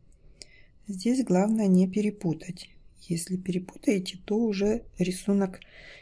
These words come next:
не получится такой, он сбивается и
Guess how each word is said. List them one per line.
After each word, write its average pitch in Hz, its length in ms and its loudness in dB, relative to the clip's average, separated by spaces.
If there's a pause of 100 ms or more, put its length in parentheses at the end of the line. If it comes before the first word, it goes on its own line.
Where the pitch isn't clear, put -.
(140)
не 190 120 6
получится 170 720 0
такой, 277 580 2 (440)
он 180 180 4
сбивается 202 920 0 (1300)
и 214 360 2